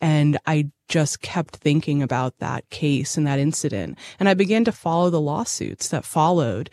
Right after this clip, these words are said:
And in the wake of those arrests, there were, uh, seven federal lawsuits filed around this county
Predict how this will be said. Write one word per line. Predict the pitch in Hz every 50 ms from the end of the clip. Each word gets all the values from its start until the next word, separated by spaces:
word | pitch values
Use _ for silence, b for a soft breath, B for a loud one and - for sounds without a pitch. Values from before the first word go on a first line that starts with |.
| B B B B B
And | - 202
in | 214 220
the | 214 202
wake | 202 180 185 202 262 294 -
of | - 175 156
those | 151 139 151 - -
arrests, | - - - - - - 185 - - - - - - - _
there | 170 160 175 175 175 175
were, | 175 165 165 165 165 160 160 160 156 151 B B B B B -
uh, | - 160 156 -
seven | - - - - - 170 180 185 190 185 190 180
federal | - 180 175 170 175 165
lawsuits | 160 147 139 160 190 - - - 165 151 - -
filed | - - 160 147 156 170 165 147 123 131 139 - - -
around | 165 156 156 160 156 160 175 180 180 170 -
this | - 165 170 156 -
county | - - - 156 151 165 165 139 71 82 -